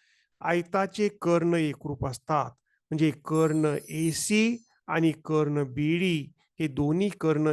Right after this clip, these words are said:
एकरूप आहेत. दुसरा गुणधर्म, आयताचे कर्ण परस्परांना दुभागतात.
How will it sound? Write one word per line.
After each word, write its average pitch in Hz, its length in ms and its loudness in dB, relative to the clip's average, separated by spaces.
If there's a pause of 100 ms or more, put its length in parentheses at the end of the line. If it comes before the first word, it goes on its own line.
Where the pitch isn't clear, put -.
एकरूप 135 500 -6
आहेत. 127 480 -4 (680)
दुसरा 180 320 0
गुणधर्म, 180 480 2 (280)
आयताचे 180 580 0
कर्ण 175 440 0
परस्परांना 151 800 -2
दुभागतात. 131 760 -4